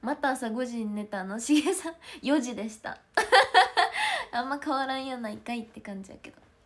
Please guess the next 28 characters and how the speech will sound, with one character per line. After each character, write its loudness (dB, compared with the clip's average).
昨 -14
日 -8
は -8
四 -6
時 -14
に -16
寝 -16
て。 -18
っ -16
て -20
感 -18
じ -20
か -18
な。 -8
そ -20
う、 -16
も -12
う -12
や -12
っ -18
ぱ、 -14
リ -6
ー -6
ダ 0
ー -8
公 -6
演 -10
の -14